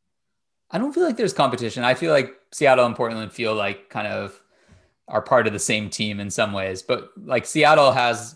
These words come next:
Microsoft and Amazon and Starbucks and Boeing. Like, we have some pretty big anchor companies that I don't,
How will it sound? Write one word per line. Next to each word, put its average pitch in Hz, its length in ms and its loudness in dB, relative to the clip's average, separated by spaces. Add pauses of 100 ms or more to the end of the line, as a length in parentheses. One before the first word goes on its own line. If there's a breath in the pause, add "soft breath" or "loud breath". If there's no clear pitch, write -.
Microsoft 104 560 -4
and 104 100 -10
Amazon 98 720 -4
and 92 80 -12
Starbucks 95 600 -4
and 95 140 -14
Boeing. 104 360 -4
Like, 101 160 -8
we 123 120 0
have 107 240 0
some 98 300 -8
pretty 113 220 -4
big 101 280 -8
anchor 101 600 -8 (420 soft breath)
companies 123 540 -2
that 107 120 0
I 98 120 0
don't, 107 160 -2